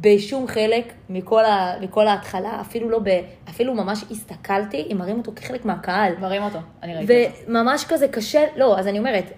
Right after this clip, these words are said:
Speaker 1: מראים אותו, אבל הוא ממש עוד פרצוף. כאילו, אין סיכוי בחיים שאת, כזה, אין עליו איזה עילה או איזה, איזה קלוז-אפ.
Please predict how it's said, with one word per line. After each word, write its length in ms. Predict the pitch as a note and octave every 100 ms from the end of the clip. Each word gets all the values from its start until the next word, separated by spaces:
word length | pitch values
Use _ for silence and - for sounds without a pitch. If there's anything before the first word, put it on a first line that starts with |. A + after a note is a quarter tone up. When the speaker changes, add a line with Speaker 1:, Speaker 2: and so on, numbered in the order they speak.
| - -
Speaker 1:
מראים 340 | G3+ F#3 C#4+
אותו, 280 | D#4+ A#3 A#3+
אבל 200 | G#3 F#3+ F#3+ - - - -
הוא 100 | D4 D#4
ממש 280 | F#4 G4+ - -
עוד 200 | E4 F4
פרצוף. 640 | D#4 D#4 F#4+ F4 - - -
כאילו, 140 | - C4 -
אין 160 | F4+
סיכוי 180 | F#4 F4 E4+
בחיים 300 | - C#4 D#4
שאת, 160 | D4+ - - - -
כזה, 140 | - B3
אין 140 | B3
עליו 160 | F#4 F4
איזה 140 | A3
עילה 540 | A3 G3+ G#3 A3+ A#3+ G#3
או 300 | G3 G3 G3
איזה, 180 | G3+ G3+ G3 F#3+ - -
איזה 260 | G3 F#3 F#3 F#3 F3+ F3+ -
קלוז-אפ. 560 | A3+ A3 C4 B3 A#3